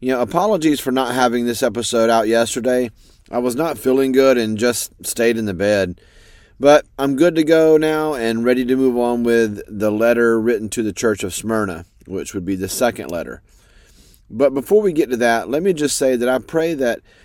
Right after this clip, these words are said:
this journey through Revelation is a blessing to everyone and really serves to grow and strengthen our faith. I pray that God would speak to your spirit accordingly.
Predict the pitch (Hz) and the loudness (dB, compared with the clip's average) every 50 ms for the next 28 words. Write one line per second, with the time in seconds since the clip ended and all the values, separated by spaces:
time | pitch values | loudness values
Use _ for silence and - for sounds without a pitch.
0 | _ - 139 139 127 110 104 110 139 143 147 151 151 135 147 151 143 147 143 131 | _ -4 -2 -2 -2 -2 0 0 0 2 2 0 0 -2 0 2 4 4 4 4
1 | 131 123 117 113 107 - - 110 110 107 110 107 110 110 107 98 101 113 123 123 | 2 2 2 2 0 -2 -4 -6 -6 -4 -4 -2 -2 -2 -2 -2 0 2 2 2
2 | 127 117 - 127 113 - 120 101 95 107 104 107 104 98 98 98 95 95 95 - | 2 0 -4 -8 -8 -8 -6 -4 -4 -2 -2 -2 -2 -2 -4 -4 -6 -6 -8 -8
3 | 82 101 101 104 107 117 120 127 120 - - 117 117 113 110 98 - 117 104 92 | -6 -6 -4 -2 0 0 2 0 0 0 0 0 0 0 0 -2 -4 -10 -8 -6
4 | 101 104 107 104 104 104 101 95 - - - 107 95 85 - 95 92 87 87 - | -2 -2 0 0 0 0 -2 -4 -6 -8 -10 -10 -10 -10 -10 -10 -8 -8 -8 -6
5 | - 101 95 90 - - - _ _ _ _ _ _ _ _ _ - - _ _ | -4 -4 -4 -4 -6 -8 -14 _ _ _ _ _ _ _ _ _ -20 -20 _ _
6 | - 120 117 - - 156 156 156 151 143 120 113 117 123 123 127 127 117 113 113 | -8 -8 -6 0 2 4 4 4 4 2 0 0 0 2 2 2 2 0 -2 -4
7 | 107 98 - - - - 131 131 110 87 - 131 127 131 131 - - - 120 113 | -4 -4 -6 -10 -6 -4 -2 -4 -4 -4 -6 -2 0 0 0 -2 -2 -2 0 2
8 | 113 113 107 107 - 113 113 123 127 127 107 98 90 82 78 78 | 2 2 0 -2 -2 0 0 0 0 0 -2 -4 -6 -8 -8 -10